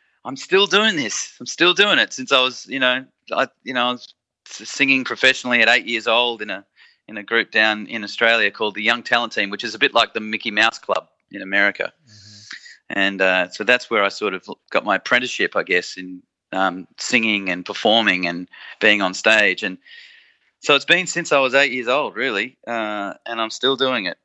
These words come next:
Speaker 1: And it's, um, what's that? You know, I'm not gonna say how many years, <laughs> but, it, but it's, uh, yeah, it feels, it feels, yeah, it is. A, it's been literally nearly a lifetime.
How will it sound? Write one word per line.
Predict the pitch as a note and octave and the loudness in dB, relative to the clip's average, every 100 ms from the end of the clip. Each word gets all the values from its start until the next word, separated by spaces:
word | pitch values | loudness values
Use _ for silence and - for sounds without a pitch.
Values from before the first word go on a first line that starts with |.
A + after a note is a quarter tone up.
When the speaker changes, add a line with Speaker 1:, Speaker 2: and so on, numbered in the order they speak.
| _ | _
Speaker 1:
And | G#2+ G2+ | -4 -2
it's, | F#2+ - - | -4 -6 -4
um, | G#2 G2+ G2 F#2+ _ _ _ _ | 0 0 -4 -14 _ _ _ _
what's | A2+ A2 - - | -4 -2 -2 -6
that? | G2+ - _ - | -6 -8 _ -12
You | G#2 | -6
know, | G2+ A2 _ | -6 -6 _
I'm | G#2+ | -4
not | G2+ | -2
gonna | G2 | -4
say | - G2+ | 0 2
how | G2+ | 2
many | G2+ | 2
years, | G#2+ A2 - - | 2 2 0 -12
<laughs> | - - - | -8 -8 -2
but, | G3+ - D3+ G3+ - - F3+ - | 0 2 2 2 2 2 2 2
it, | - A3+ - E3+ - F3 | 0 0 0 2 4 4
but | - A2+ | 4 4
it's, | A2 - | 2 2
uh, | G#2 A2 | 2 4
yeah, | A2+ G#2+ | 4 4
it | F2+ - _ - - - - - - _ A#2 | -2 -20 _ -20 -18 -16 -14 -16 -20 _ -2
feels, | A#2 G#2+ - B2 | 0 -2 -6 -2
it | A#2 | -2
feels, | - A#2 - | 0 0 2
yeah, | A2+ | 2
it | A2+ | 2
is. | C3+ D#3+ | 0 -2
A, | |
it's | B2 B2+ - | 0 -2 -2
been | B2+ B2 A#2+ | -2 -2 -2
literally | C3+ C3+ A#2 A2+ A2+ | -6 -4 -4 -4 -6
nearly | A#2 B2 A#2+ | -6 -4 -2
a | |
lifetime. | G#2+ C3 - F#2 | 0 0 -2 -6